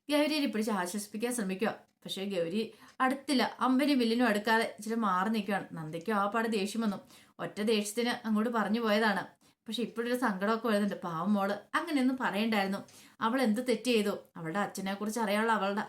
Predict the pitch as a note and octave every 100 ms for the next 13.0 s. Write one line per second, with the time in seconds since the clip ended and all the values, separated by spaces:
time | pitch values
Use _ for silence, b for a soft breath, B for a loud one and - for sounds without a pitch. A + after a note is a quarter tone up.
0 | - A#3 A#3 C4+ D#4 D#4+ E4 D#4 A#3 G3
1 | - B B B G#3 G3+ G#3 F3+ G#3 G#3+
2 | A#3 G3+ - F#3+ G#3 A3+ G#3+ G#3 G#3+ -
3 | - C4 B3+ B3 G3 G3 A3 A#3 G3 F#3+
4 | F#3+ F#3+ A3 F#3+ G3 F3+ - _ _ _
5 | _ _ _ _ _ _ _ _ _ _
6 | _ b b _ E4 E4 E4 A#3 A3+ B3+
7 | G#3+ F#3+ G#3 G#3 A3+ A#3+ G#3 - _ _
8 | - G3 E3+ G3+ A3+ G#3 A3 A3 F3 -
9 | _ _ - G3+ F#3+ - - _ _ _
10 | F#3 F3 F#3 A#3 A3+ G#3 G#3 - - -
11 | F#3+ F3 G#3+ B3 B3 - G#3+ G3+ G3+ G#3+
12 | A3 A#3 G#3 F3+ F3+ F#3+ A#3+ G#3+ G#3+ G3+